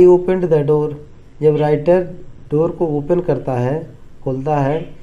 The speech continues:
Tricky trotted out, तो ट्रिकी जो है, बाहर आता है दौड़ करके। And was immediately engulfed by Joe the greyhound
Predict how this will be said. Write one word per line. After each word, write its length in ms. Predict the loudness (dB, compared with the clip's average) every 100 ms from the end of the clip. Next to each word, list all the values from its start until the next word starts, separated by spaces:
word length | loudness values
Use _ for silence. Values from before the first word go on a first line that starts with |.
| -20 -20 -14 -4
Tricky 320 | -4 -2 -4
trotted 500 | -2 0 0 0 0 -2 -8 -20 -10
out, 360 | -6 -4 -6 -8 -18 -20 -20 -18 -4
तो 120 | -4
ट्रिकी 460 | -2 -4 -4 0 0
जो 180 | 2 0
है, 240 | 0 -6 -14 -16 -18 -18 -20 -18 -4
बाहर 240 | -2 0
आता 300 | -2 -2 -2
है 80 | -2
दौड़ 180 | -2 -6
करके। 340 | -6 -10 -10 -10
And 240 | -6 -2 0
was 240 | 0 -2 -2
immediately 760 | -2 -2 0 -4 -4 -8 -8 -10 -16 -18 -20 -20 -8 -4
engulfed 580 | -2 0 0 0 -4
by 300 | -4 -4 -4 -6
Joe 220 | -6 -6 -16 -20 -20 -20 -20 -8
the 200 | -6 -2
greyhound 540 | 0 0 0 -4 -4